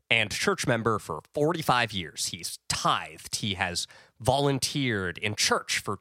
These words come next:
decades. He's, you know, been part of charity and all these outreaches. And Bob has led small groups in his church and has a great relationship with his pastors.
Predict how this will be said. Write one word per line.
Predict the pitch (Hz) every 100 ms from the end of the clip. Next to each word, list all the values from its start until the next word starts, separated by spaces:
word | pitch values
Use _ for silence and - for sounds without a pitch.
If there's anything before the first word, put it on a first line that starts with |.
| -
decades. | 208 - 95 85 -
He's, | 117 101 90 - - - - _ -
you | 170
know, | 127 107
been | 113 107
part | - 110 104 -
of | 117 117 113 107 - - - -
charity | - 254 233 180 131 104 98
and | 90 87 92 107
all | 110
these | 127 127 127 -
outreaches. | 208 175 147 127 - 101 90 -
And | 117 104 98 95 - - - _ _ -
Bob | 127 151 170 165
has | 151
led | 123 170 147
small | - 170 147
groups | 117 101 107
in | 90
his | 95
church | - - 76 - -
and | 123 110
has | 127
a | 107
great | 98 170 -
relationship | 180 156 139 131 - 123 -
with | 110
his | 139
pastors. | - 226 175 - - -